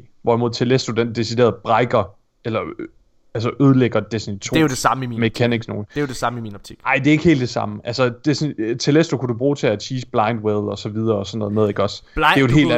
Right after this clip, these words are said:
Speaker 2: kunne,
Speaker 1: an-, en helt anden form for broken
Speaker 2: du
Speaker 1: end
Speaker 2: kunne
Speaker 1: Pocket
Speaker 2: bruge den
Speaker 1: Infinity,
Speaker 2: til at,
Speaker 1: som
Speaker 2: du
Speaker 1: bare
Speaker 2: har,
Speaker 1: er vildt
Speaker 2: du,
Speaker 1: stærk.
Speaker 2: du har kunne bruge, øh,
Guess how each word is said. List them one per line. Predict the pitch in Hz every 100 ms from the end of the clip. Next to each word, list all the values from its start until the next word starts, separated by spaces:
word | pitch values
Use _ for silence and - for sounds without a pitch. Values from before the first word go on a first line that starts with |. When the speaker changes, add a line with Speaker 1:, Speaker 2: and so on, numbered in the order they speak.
| -
Speaker 2:
kunne, | 139
Speaker 1:
an-, |
en | 143
helt | 160 135
anden | 131
form | 127 135
for | 110
broken | 101 123 127 123
Speaker 2:
du |
Speaker 1:
end |
Speaker 2:
kunne | 104 101
Speaker 1:
Pocket | 127 117
Speaker 2:
bruge | 165 180
den | 120
Speaker 1:
Infinity, | 110
Speaker 2:
til | 165
at, | 151
Speaker 1:
som | 120
Speaker 2:
du |
Speaker 1:
bare | 107 110
Speaker 2:
har, |
Speaker 1:
er | 104
vildt | 120 113
Speaker 2:
du, | 147
Speaker 1:
stærk. | 107 104 -
Speaker 2:
du | 147
har |
kunne | 143 143
bruge, | 147 165 175 147
øh, | 120